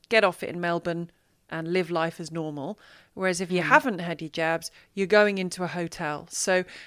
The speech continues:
Speaker 1: Djokovic is like, "I'm not gonna tell you if I have or haven't." Well, we're gonna find out if he's stuck in an Australian airport hotel for two weeks that he hasn't. So I, I, my thing with that, again, it, it's not about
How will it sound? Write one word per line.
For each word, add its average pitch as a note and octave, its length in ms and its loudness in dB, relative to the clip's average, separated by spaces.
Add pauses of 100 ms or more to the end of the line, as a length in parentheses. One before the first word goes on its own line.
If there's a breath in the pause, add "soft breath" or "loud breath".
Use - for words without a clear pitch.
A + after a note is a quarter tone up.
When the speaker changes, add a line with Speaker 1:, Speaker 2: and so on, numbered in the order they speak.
(120 loud breath)
Speaker 1:
Djokovic B3 480 2
is G3 120 -2
like, G3 220 4
"I'm G3+ 220 -2
not C4+ 180 8
gonna C4 160 4
tell B3 220 0
you A3+ 60 6
if G#3+ 100 -4
I G#3+ 60 2
have G#3 220 0
or F#3 60 -6
haven't." F#3 380 -2 (300 loud breath)
Well, A3 140 4
we're A#3 100 6
gonna A3 180 4
find C4 380 4
out A3 220 8
if F#3 100 -6
he's G3+ 120 -4
stuck - 300 0
in G3+ 80 -4
an G3 140 -2
Australian G3 720 2 (640)
airport G3+ 500 4
hotel E3 420 -2
for E3 120 -20
two F#3+ 260 -2
weeks F3+ 300 -4
that F3 100 -8
he E3 80 -4
hasn't. E3 520 -6 (420 loud breath)
So A3+ 480 2 (320)
I, A3 160 2
I, G#3+ 100 4
my C4+ 300 4
thing A#3 240 -2
with F#3+ 100 -2
that, F#3+ 240 4
again, F#3+ 300 4
it, F3 100 -4
it's - 260 -2
not A#3+ 200 2
about F#3+ 400 2